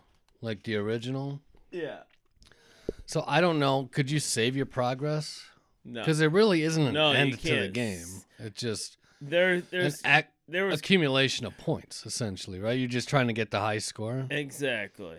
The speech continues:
Speaker 1: Yeah.
Speaker 2: Like, <sighs> I think there was a small memory card. I, quote me, you listeners, if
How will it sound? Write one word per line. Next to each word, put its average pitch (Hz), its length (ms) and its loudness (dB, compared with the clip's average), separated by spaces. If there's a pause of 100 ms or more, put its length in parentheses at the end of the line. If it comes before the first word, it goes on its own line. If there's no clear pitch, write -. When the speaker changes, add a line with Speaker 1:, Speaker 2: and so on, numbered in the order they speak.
Speaker 1:
Yeah. 92 140 -12 (100)
Speaker 2:
Like, 147 600 2 (1000)
<sighs> - 80 -12 (2250)
I 156 160 2
think 185 360 -2
there 220 160 2
was 202 280 -2
a 170 80 -8
small 165 360 -4
memory 143 460 -4
card. 160 560 -4 (1000)
I, 127 260 0 (240)
quote 135 300 -6
me, 147 300 -4
you 123 260 -6 (160)
listeners, 127 600 -6
if 123 100 -12